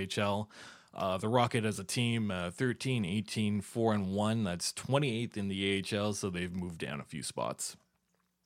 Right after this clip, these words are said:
Uh, next month at, uh, the A H L All-Star Classic, uh, Laval's going to have two representatives in Justin Barron and Anthony Richard. Um, Anthony Richard right now,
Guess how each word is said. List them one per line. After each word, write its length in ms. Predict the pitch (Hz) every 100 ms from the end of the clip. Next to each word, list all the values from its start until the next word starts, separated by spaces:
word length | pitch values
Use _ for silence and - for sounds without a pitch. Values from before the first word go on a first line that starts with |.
| _ _ _ _ _ _ - - - -
Uh, 200 | 113 120
next 380 | 110 131 175 -
month 400 | 151 180 135 -
at, 380 | - 113 101 -
uh, 200 | 107 95 92
the 300 | 107 101 -
A 300 | 92 110 104
H 140 | 107 120
L 180 | 104
All-Star 540 | 90 80 110 - 110 104
Classic, 640 | - 98 120 135 85 - 113
uh, 140 | 82
Laval's 460 | 95 98 104 98 98
going 200 | 95 98
to 60 |
have 220 | 101 98
two 160 | - 170
representatives 920 | 147 117 113 113 107 98 104 110 113 - - - -
in 280 | 82 87 92
Justin 400 | 120 127 117 104
Barron 360 | 104 110 113 95
and 180 | 87 87
Anthony 400 | 101 104 101 98
Richard. 680 | 87 90 - 104 104 104 98 - - - - -
Um, 420 | - 98 101 95 101 -
Anthony 400 | - 120 117 117
Richard 720 | 110 110 - 113 110 107 90
right 200 | 110 110
now, 420 | 101 107 104 98